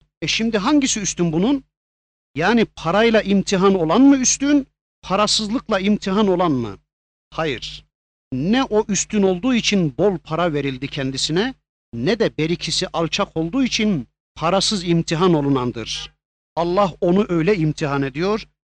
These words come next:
berikisini de öyle imtihan ediyor. Mesela elli ya da elsiz insanla alakalı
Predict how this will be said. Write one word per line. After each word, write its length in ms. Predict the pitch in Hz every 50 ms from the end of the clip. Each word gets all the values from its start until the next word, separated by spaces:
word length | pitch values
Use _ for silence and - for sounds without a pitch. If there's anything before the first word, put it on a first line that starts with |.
| _ _ - 151
berikisini 460 | 151 156 160 - - - 202 240 190
de 80 | 190
öyle 280 | 151 156 160 160 175 170
imtihan 360 | 143 139 127 - 139 117 117
ediyor. 440 | 117 104 110 113 110 101 - - - _ _ _ _ _ _ - -
Mesela 460 | 175 254 262 - 226 202 180 165 - -
elli 320 | - 196 190 214 202 202 269
ya 220 | 254 226 208 196
da 100 | 208 208
elsiz 480 | 208 196 202 196 190 - - 240 185 180
insanla 600 | 196 175 175 165 - 202 202 185 160 143 127 - -
alakalı 600 | 151 151 151 143 - 156 151 143 143 131 113